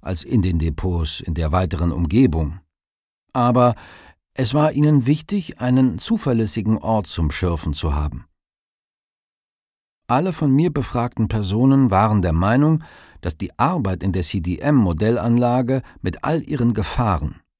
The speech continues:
immer noch sicherer sei als das Schürfen in Kasulu.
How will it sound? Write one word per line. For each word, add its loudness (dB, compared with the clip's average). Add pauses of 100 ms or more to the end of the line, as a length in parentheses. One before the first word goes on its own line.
immer 2
noch 2
sicherer 0
sei 0 (440)
als -6
das -4
Schürfen -2
in -4
Kasulu. -4